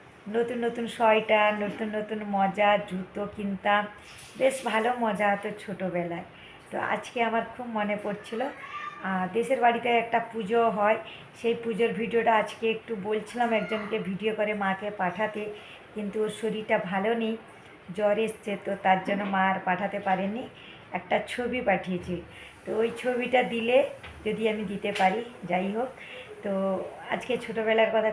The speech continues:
খুবই মনে পড়ছিল। আর যেমনই পারি এইভাবেই পিঠে বানালাম। জানি না, আমি তো পিঠে বানাতে জানি না। তো পিউ দেখুন ঘুমের তালে উঠে এসছে জল খেতে। হাই করে তা পিউ। ওখানে জল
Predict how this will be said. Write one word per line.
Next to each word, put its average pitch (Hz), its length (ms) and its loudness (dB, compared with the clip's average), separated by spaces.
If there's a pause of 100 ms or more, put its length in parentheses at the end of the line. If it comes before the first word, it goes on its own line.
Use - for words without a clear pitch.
খুবই 214 280 -4
মনে 202 340 -2
পড়ছিল। 202 380 -4 (560)
আর 180 200 -4
যেমনই 196 380 0 (100)
পারি 196 240 6 (160)
এইভাবেই 208 460 -2
পিঠে 208 240 -6
বানালাম। 190 500 0
জানি 185 300 2
না, 208 140 0 (520)
আমি 185 200 -2
তো 208 160 -6
পিঠে 202 260 -4
বানাতে 196 300 0 (100)
জানি 185 260 2
না। 202 140 0 (600)
তো - 80 -4 (140)
পিউ 226 180 -4 (140)
দেখুন 226 300 -2 (560)
ঘুমের 214 340 0
তালে 226 260 6
উঠে 208 260 0
এসছে 233 260 0 (180)
জল 208 200 6 (140)
খেতে। 175 320 -4 (1400)
হাই 220 160 4
করে 247 220 6
তা 254 100 8
পিউ। 254 200 2 (2000)
ওখানে 208 280 0
জল 202 200 4